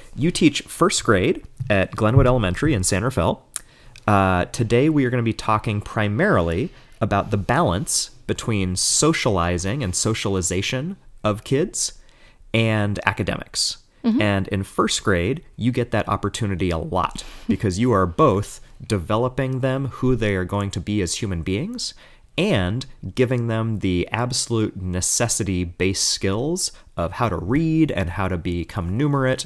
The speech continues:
Speaker 1: and process numbers, uh, which is really what all teachers are doing. We're all
Speaker 2: Yep.
Speaker 1: doing socialization of people and developing academic school skills. But in first grade, it feels like it's really where the rubber meets the road and you're doing the base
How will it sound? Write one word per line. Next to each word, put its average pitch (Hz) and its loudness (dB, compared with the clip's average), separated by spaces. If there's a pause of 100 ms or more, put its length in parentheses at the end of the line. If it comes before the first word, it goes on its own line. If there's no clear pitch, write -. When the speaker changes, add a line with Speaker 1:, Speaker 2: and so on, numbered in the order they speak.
Speaker 1:
and 87 -4
process 92 -4
numbers, 117 0 (400)
uh, 98 2
which 135 2
is 160 4
really 185 6
what 110 2
all 113 4
teachers 85 -2
are 87 -2
doing. 98 -2 (360)
We're - -2
all 127 4
Speaker 2:
Yep. 113 2
Speaker 1:
doing 90 0
socialization 95 -2
of 87 -4
people 156 0 (460)
and 107 0
developing 110 -2
academic 117 -4
school 127 -2
skills. 151 -2 (320)
But 107 0
in 98 2
first - -2
grade, 87 2
it - -6
feels 87 0
like 85 -4
it's - -8
really 98 2
where 85 0
the 87 -2
rubber 87 0
meets 82 -6
the 92 -4
road 87 0 (280)
and 85 -2
you're 85 -2
doing 85 -6
the 85 -4 (320)
base - -2